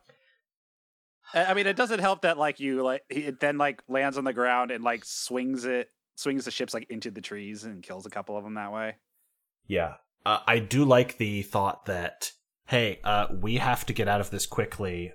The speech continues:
Speaker 2: Fire all the missiles just because the charge going through the thing may blow them up with us in it.
Speaker 1: Yeah. There are so many missiles in this thing now.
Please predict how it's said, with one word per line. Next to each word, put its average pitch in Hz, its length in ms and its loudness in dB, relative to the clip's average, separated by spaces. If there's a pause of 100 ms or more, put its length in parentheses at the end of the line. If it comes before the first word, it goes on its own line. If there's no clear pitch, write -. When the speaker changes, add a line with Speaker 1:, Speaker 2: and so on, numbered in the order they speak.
(120)
Speaker 2:
Fire 117 540 4
all 107 260 4
the 107 120 0
missiles 95 520 0
just - 340 -4 (180)
because 104 480 -2
the 104 140 -4
charge 101 560 0
going 95 280 -2
through 101 220 -4
the 90 100 -6
thing 90 280 -6
may 92 120 -2
blow 95 440 0
them 92 220 -2
up 90 260 -4
with - 160 -4
us - 240 -4
in 82 220 -14
it. - 240 -12 (680)
Speaker 1:
Yeah. 113 280 0 (260)
There 254 160 2
are 214 60 0
so 185 260 2
many 165 160 -2
missiles 135 400 -2
in 120 140 -4
this 113 200 -6
thing 113 240 -2
now. 90 360 -8